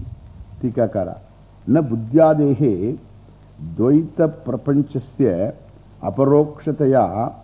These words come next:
pradibhasamanasya katham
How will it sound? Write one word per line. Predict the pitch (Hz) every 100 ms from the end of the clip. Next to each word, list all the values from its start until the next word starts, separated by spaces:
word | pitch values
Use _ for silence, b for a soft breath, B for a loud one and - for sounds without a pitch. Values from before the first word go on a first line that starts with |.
| - - -
pradibhasamanasya | 120 131 147 147 147 147 131 127 127 127 - 143 95 92 135 - - - - - - - -
katham | - 117 147 92 101